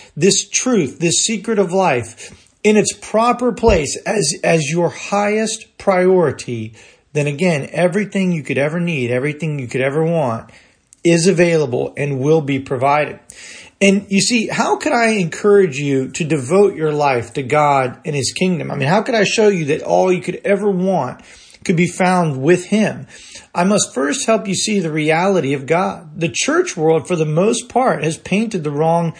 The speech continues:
picture of God. Again, sad but true.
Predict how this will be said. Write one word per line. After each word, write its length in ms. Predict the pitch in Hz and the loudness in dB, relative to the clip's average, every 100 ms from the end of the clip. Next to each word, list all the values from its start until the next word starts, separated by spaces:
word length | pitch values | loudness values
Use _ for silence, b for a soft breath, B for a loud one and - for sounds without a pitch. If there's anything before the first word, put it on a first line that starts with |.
| B B | B B
picture 400 | - 339 - 160 | 0 0 0 0
of 100 | 131 | -2
God. 280 | 143 143 151 | -2 -2 -4
Again, 340 | 139 214 262 | -4 -2 -2
sad 400 | 151 - 151 175 | -2 0 0 0
but 120 | 190 175 | -4 -4
true. 380 | 254 262 180 | -4 -6 -8